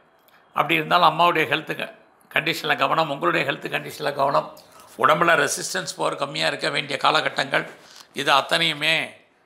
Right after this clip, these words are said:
இந்த மாதம் இருப்பதற்கான வாய்ப்புகள் இருக்கு. ப்ராப்பர்ட்டிஸ் எதுவும் வாங்குறதா இருந்தா வாங்கலாம். அதுக்கான வாய்ப்புகளும் சந்தர்ப்பங்களும், இடம், மனை, வீடு, வண்டி, வாகனங்கள்,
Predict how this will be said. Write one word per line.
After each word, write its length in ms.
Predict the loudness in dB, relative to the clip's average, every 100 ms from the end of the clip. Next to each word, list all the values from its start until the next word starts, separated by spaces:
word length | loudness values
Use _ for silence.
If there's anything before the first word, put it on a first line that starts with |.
| _
இந்த 220 | -10 -4 2
மாதம் 580 | 2 4 2 0 -10 -20 -20 _
இருப்பதற்கான 640 | -2 0 0 -2 0 2 2
வாய்ப்புகள் 480 | 0 -2 -4 -4
இருக்கு. 480 | -4 -6 -6 -10 -10 _ _ _ _ _ 2
ப்ராப்பர்ட்டிஸ் 520 | 2 2 -2 -4 -6
எதுவும் 340 | -6 0 0
வாங்குறதா 240 | 2 0 -2
இருந்தா 340 | -2 -2 0
வாங்கலாம். 380 | 0 0 0 -2 -10 -20 _ -8
அதுக்கான 320 | -4 2 2 2
வாய்ப்புகளும் 540 | 0 0 -8 -6 -6 -6
சந்தர்ப்பங்களும், 680 | -6 -6 -6 -8 -6 -8 -10 -20 -20 -20 -2
இடம், 300 | 2 2 2
மனை, 300 | 2 2 0
வீடு, 320 | -2 -4 -2
வண்டி, 280 | 0 0 -2
வாகனங்கள், 640 | 0 2 0 -4 -6 -10